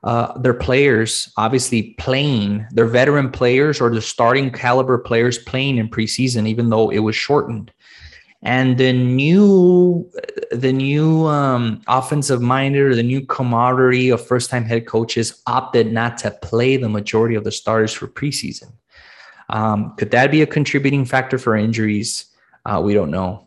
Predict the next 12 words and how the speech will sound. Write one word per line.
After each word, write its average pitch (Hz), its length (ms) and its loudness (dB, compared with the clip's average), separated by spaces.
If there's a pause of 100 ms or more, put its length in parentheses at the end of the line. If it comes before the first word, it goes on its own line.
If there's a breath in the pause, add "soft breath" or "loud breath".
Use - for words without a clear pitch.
Everybody's 107 440 -2
philosophy 107 600 -4
is 110 100 -4
a 117 40 -2
little 113 180 -4
bit 120 160 -6
different, 104 400 -8 (500 soft breath)
but 110 260 0
it's - 200 -4
definitely, 139 640 2
definitely 120 580 0
interesting 104 840 -4